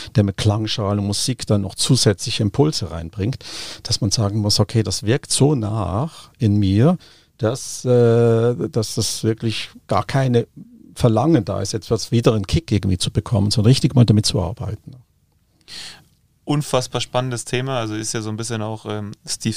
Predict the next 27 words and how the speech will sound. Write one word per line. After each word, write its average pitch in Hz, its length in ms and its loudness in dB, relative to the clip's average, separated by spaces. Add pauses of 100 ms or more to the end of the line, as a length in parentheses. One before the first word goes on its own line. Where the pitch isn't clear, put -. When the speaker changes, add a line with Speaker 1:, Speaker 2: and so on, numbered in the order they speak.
Speaker 2:
Jobs, 117 360 -4
wenn 113 100 -4
man 110 80 -6
das 110 180 -8
guckt, 117 280 -6
so 110 160 -4
die 110 160 -8
Generation, 113 760 -4 (300)
also 104 160 -4
von 113 160 -4
Business-Seite 113 720 -2
wird 113 140 -6
es 107 120 -8
gepusht. - 360 -6
Man 110 80 -6
muss 113 100 -4
ja 120 80 0
dazu 110 240 -6
sagen, 107 220 -4
für 110 80 -8
die 107 60 -6
Zuhörer 113 300 -4
und 117 100 -8
Zuhörerinnen, 110 420 -6
du 107 100 -6
bist 113 220 -6
ja 110 140 0